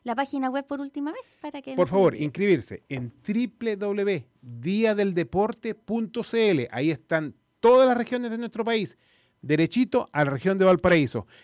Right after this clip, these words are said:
Speaker 2: Y un último mensaje, y especialmente para mi amigo Collao. Es gratuito. Es gratuito, así es que para, para que pueda participar. Eh, y reiteramos la invitación para que todos puedan sumarse a estas dos actividades, tanto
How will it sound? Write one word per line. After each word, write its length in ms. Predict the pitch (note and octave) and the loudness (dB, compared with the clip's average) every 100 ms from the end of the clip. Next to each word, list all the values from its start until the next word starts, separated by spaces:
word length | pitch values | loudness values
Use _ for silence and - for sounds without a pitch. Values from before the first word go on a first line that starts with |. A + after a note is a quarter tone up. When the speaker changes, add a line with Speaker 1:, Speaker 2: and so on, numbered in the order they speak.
| _ | _
Speaker 2:
Y 140 | - E3 | -6 -2
un 160 | A3 | 0
último 260 | A3+ - A3 | -2 -2 -4
mensaje, 500 | G#3+ F3+ E3 A#2 G2+ _ _ _ _ | -4 -4 -6 -6 -16 _ _ _ _
y 120 | D#3 | -4
especialmente 840 | D3+ E3 D3+ F3+ F#3 G#3+ G#3+ G#3 - | -4 -2 -2 -2 -2 -4 -4 -4 -4
para 320 | - D3 C#3+ | -4 0 0
mi 60 | C#3 | 0
amigo 280 | D3+ D3+ | -4 -4
Collao. 420 | C#3 C3 A#2 G2+ F#2+ _ _ _ _ _ _ _ _ - | -4 -4 -4 -6 -14 _ _ _ _ _ _ _ _ 0
Es 260 | A3+ B3 - | 2 2 0
gratuito. 680 | F3 G3+ A#3+ B3 A#3 D3+ A#2+ - - - - - - - - - | -2 6 6 8 6 6 2 2 -4 -4 -4 -4 -6 -10 -10 -6
Es 300 | - C4+ C4+ | 4 4 4
gratuito, 560 | - F#3 A3 G3 D3 C#3 | -4 -2 2 4 2 2
así 160 | C3+ G3 | 2 2
es 100 | F#3 | 2
que 140 | G3 | 0
para, 400 | F3 E3+ E3 C#3+ _ _ | 2 4 2 0 _ _
para 180 | - D#3 | 0 0
que 140 | D3 D3+ | 2 -2
pueda 340 | F#3+ G#3 F#3+ | 2 2 4
participar. 640 | G3 F#3+ F3+ D#3+ C3 A#2 - _ - | 2 0 -4 -4 -4 -4 -8 _ -6
Eh, 680 | C#3+ C#3+ D3 C#3 C3+ C3 - _ _ _ - | 0 4 4 4 2 0 -4 _ _ _ -6
y 260 | D3 D3 | -2 0
reiteramos 640 | C#3 D3+ D#3 D#3+ F#3 F#3 | 0 -2 0 0 0 -2
la 100 | E3+ | -4
invitación 460 | E3 D#3 D#3 E3+ E3 | -4 -2 -4 -4 -6
para 180 | D3+ C#3+ | -6 -6
que 100 | C3 | -6
todos 160 | A#2+ | -8
puedan 220 | B2+ D#3 C#3 | -6 -8 -6
sumarse 340 | C#3 D3 C#3+ | -6 -6 -4
a 60 | C#3 | -6
estas 180 | C#3 | -6
dos 160 | C3 D3+ | -8 -6
actividades, 460 | D3+ E3 D#3+ C3+ A2 | -8 -6 -2 -2 -2
tanto 400 | B2+ A#2+ C3+ | -8 -8 -10